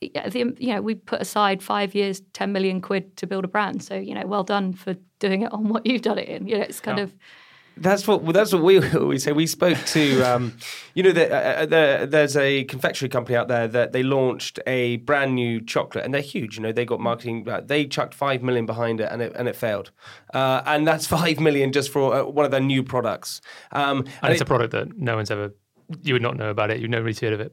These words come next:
Speaker 3: It, no one, no one's ever heard of it. And it's just, it's, it's interesting. So it's so important to know that, that, like, God, we, you know, and, and there's a big fictional kind of thing that, uh, uh, people believe that Ed and I started with a tree of money. We, we had, we had nothing. We started on a complete shoestring budget. And
Speaker 1: But that's another excuse that people use when they say, "Well, I,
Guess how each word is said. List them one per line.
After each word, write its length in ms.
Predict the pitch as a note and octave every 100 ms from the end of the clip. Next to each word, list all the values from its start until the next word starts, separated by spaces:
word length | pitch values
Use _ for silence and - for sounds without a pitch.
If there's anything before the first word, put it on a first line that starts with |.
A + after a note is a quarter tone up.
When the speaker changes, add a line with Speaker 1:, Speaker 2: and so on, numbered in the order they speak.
| _
Speaker 3:
It, 200 | F#3 F#3
no 240 | G3 G3+ F#3+
one, 120 | F3
no 80 | F3
one's 100 | D#3+
ever 140 | D#3+
heard 100 | E3+
of 80 | C#3
it. 60 |
And 160 | - D#3
it's 120 | -
just, 260 | - G3+ -
it's, 240 | E3 E3+ -
it's 180 | D#3+
interesting. 500 | G3 F#3 F3 F3 D3+
So 40 | D3+ - - _ _ - -
it's 420 | B2 F3 F3+ E3
so 160 | G#3+ G3
important 320 | F#3 F#3+ E3+
to 60 |
know 60 | F#3+
that, 120 | D3
that, 220 | D#3 -
like, 180 | E3 D3
God, 260 | - G3+ C#3+
we, 120 | F3+
you 160 | E3+ F3+
know, 140 | C#3
and, 220 | - E3 -
and 160 | E3+ F3+
there's 200 | F3 F3+
a 60 |
big 460 | E3+ - F3+ C#3+ -
fictional 440 | - D3+ - D3+
kind 120 | D3+
of 60 | C3+
thing 160 | E3+ C#3
that, 280 | - C#3+
uh, 40 | C#3
uh, 40 |
people 260 | C#3 D3+ C3+
believe 220 | C#3 C3+
that 100 | C3
Ed 60 | C#3
and 120 | C3+
I 100 | B2+
started 420 | A#2+ C3 A#2+ A#2+
with 100 | B2
a 60 | B2
tree 260 | - D3+
of 100 | A#2
money. 300 | A#2 A#2+ G2+
We, 200 | A2+ D3
we 160 | D#3 F#3
had, 220 | C#3+ C3
we 100 | F#3+
had 220 | F3+ C#3
nothing. 360 | F3 C4+ C#4+ A2
We 100 | A2+
started 240 | - C#3+ C3+
on 40 |
a 40 | C3+
complete 380 | D#3 D3 A3
shoestring 480 | - D3 C3 B2 B2+
budget. 420 | A#2+ A#2+ A#2+ B2 -
And 200 | C#3 C#3+
Speaker 1:
But 80 | D4
that's 200 | C#4 C4+
another 260 | B3 A#3
excuse 400 | G#3 - A#3 G#3
that 120 | - -
people 280 | G3 G3
use 300 | F#3+ F#3+ F#3+
when 80 | F#3+
they 60 | F#3
say, 100 | G3
"Well, 140 | A3
I, 180 | A#3+ B3